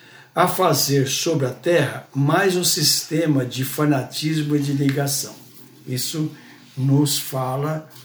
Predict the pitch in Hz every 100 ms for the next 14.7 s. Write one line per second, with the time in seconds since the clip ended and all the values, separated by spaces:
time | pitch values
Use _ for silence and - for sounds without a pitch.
0 | - - - - 135 135 156 156 147 135
1 | 131 123 139 127 120 143 156 170 - 123
2 | 131 139 - 135 120 131 147 156 - 147
3 | 127 127 139 160 - - 90 - _ -
4 | - - - - - - _ 139 143 139
5 | - 185 185 131 117 117 110 101 - -
6 | - - - - 135 - - 143 135 123
7 | - 139 143 135 135 123 - 123 110 139
8 | 143 131 - - 156 147 123 120 - -
9 | _ - - - - 131 - 131 131 123
10 | 135 147 143 - - - - _ _ _
11 | _ _ _ _ _ _ - 123 127 127
12 | - 135 127 - - 151 160 135 - -
13 | - - - - - - 151 127 127 -
14 | 135 123 - 139 143 -